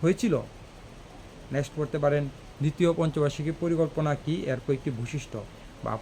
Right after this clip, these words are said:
প্রশান্তচন্দ্র মলানবিশ মডেল কী, এর কয়েকটি বৈশিষ্ট্য। আর লাস্ট যে প্রশ্নটা আপনারা শিখতে পারেন সেখানে সরকারি ক্ষেত্রে অবনতির কারণ। আরেকটা প্রশ্ন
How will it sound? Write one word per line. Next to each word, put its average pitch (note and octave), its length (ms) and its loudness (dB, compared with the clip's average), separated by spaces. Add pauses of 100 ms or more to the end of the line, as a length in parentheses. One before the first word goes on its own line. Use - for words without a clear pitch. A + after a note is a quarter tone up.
প্রশান্তচন্দ্র F#3+ 680 0
মলানবিশ D#3 600 2
মডেল C3 220 0 (120)
কী, D3+ 160 -2
এর A#2+ 120 -2
কয়েকটি A#2+ 240 -2
বৈশিষ্ট্য। G#2+ 360 -4 (920)
আর G#2+ 80 -2
লাস্ট D#3+ 320 0
যে E3 200 0
প্রশ্নটা C#3+ 420 -2
আপনারা B2 220 -4
শিখতে B2 260 -6
পারেন B2 160 0
সেখানে A#2+ 300 -4 (520)
সরকারি D#3 440 2
ক্ষেত্রে C3+ 320 -2
অবনতির C#3 540 0
কারণ। A2 200 -2 (1400)
আরেকটা D3+ 300 0
প্রশ্ন F#3+ 360 0